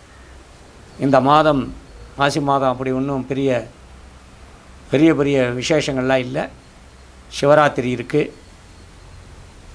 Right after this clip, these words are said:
எட்டாம் தேதி, ஒன்பதாம் தேதி, பத்தாம் தேதி, அந்த மாதிரி போதாயன அமாவாசை, அமாவாசை, சிவராத்திரி,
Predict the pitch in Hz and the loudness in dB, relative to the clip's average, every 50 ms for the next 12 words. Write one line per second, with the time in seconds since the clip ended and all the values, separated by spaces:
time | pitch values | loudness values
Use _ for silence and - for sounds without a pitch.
0 | - - - - - - - - - - - - - - - - - - - 131 | -20 -20 -20 -20 -20 -20 -20 -20 -20 -20 -20 -20 -20 -20 -20 -20 -16 -8 -6 -2
1 | 131 165 151 143 135 131 131 131 127 135 147 - - - - - - - - - | 2 4 4 4 6 4 4 4 4 2 0 -2 -2 -6 -14 -16 -18 -18 -18 -18
2 | - - - - - - - - - - - - - - - - - - - - | -16 -16 -16 -16 -16 -16 -14 -14 -14 -12 -12 -12 -12 -12 -12 -12 -12 -12 -10 -10
3 | - - - - - - - - - - - - - - - - - - - - | -10 -10 -10 -12 -12 -12 -12 -12 -12 -12 -12 -12 -10 -10 -10 -10 -10 -10 -10 -10
4 | - - - - - - 143 143 151 156 151 143 139 127 131 131 131 147 156 156 | -10 -12 -12 -14 -8 -2 2 4 6 6 6 6 4 6 6 6 6 6 4 4
5 | 151 - - 156 143 131 127 131 131 127 143 151 156 - - 143 139 139 131 131 | 2 2 2 4 4 6 6 6 6 4 4 0 0 0 0 0 2 4 4 4
6 | 135 139 139 127 139 135 135 135 131 131 127 127 127 131 127 123 123 113 131 143 | 4 2 2 2 2 4 4 4 4 2 2 0 -2 -2 -2 -2 -2 -2 0 0
7 | 147 143 143 139 135 127 123 120 120 - 147 143 135 - 147 139 135 131 123 120 | 0 2 2 2 2 2 2 0 -2 -4 -4 -4 -2 -2 0 2 2 2 2 0
8 | - 135 123 135 - | -2 -6 -6 -6 -8